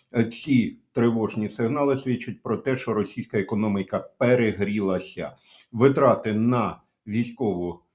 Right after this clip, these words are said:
м, <clears throat> с-, е, сторону, е, на військові питання вже перевищують можливі, е, е, е, кордони, коли російська економіка здатна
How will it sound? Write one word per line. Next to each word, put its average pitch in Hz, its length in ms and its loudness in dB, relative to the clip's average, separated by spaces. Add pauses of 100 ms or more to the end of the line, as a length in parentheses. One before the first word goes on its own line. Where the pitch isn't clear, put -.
(180)
м, 101 320 -4 (100)
<clears throat> 123 380 2 (800)
с-, - 280 -6
е, 117 240 2
сторону, 147 580 0
е, 120 40 -2 (300)
на 127 180 2
військові 131 440 -2
питання 135 720 -4 (260)
вже 113 420 0
перевищують 123 960 -2
можливі, 120 1040 0 (380)
е, 113 80 -2
е, 101 540 0
е, 101 720 0 (200)
кордони, 139 600 2
коли 120 460 0
російська 113 580 -6
економіка 120 680 0
здатна - 760 -2